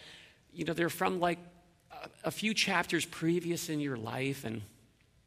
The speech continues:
anytime you get together, the conversation always devolves back to celebrating all of the regrettable, stupid things you did back in the day?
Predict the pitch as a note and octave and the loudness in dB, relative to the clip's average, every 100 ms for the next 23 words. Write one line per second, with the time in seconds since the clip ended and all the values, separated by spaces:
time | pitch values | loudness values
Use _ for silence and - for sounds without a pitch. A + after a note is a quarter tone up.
0 | _ _ - - E3+ G3 D#3 D#3+ C#3 D#3 | _ _ -10 2 4 6 2 -2 0 0
1 | D#3 B2 B2+ B2 A#2 G#2+ - - _ - | 0 -2 -2 -2 -2 -4 -12 -20 _ -20
2 | - - _ _ - - F3+ F#3 E3+ F3+ | -20 -20 _ _ -2 4 6 6 6 6
3 | E3+ D#3 D#3 F#3 F#3 D#3+ - - - G3+ | 6 4 4 6 8 6 2 -8 0 2
4 | G3 C#3+ C#3 B2 A2+ B2 C#3 C#3 C#3+ D3 | 6 8 10 10 6 0 -4 2 4 4
5 | D3 - - D#3+ D#3+ C3+ C#3+ D3 D3 C#3+ | 0 0 2 2 2 4 4 4 0 -2
6 | - - - _ _ _ _ _ _ D3+ | -8 -20 -20 _ _ _ _ _ _ 6
7 | E3 F#3+ G3 E3+ C#3 D#3+ C#3+ C#3 C3+ D3+ | 8 8 6 2 0 2 2 2 2 2
8 | D#3+ D3+ D3+ C3 - - F#3 F3 D3+ - | 4 2 2 0 -2 -2 -4 -2 -4 -2
9 | D3+ D#3 B2+ B2+ G#2+ C3+ D3 A#2 - C3+ | 0 0 0 -4 0 2 2 -2 -4 -2
10 | C#3 C#3 - _ _ _ - C3+ A#2+ A#2 | -2 -6 -14 _ _ _ -2 0 2 0
11 | A#2 A#2+ B2+ C3 | 0 -2 -2 -6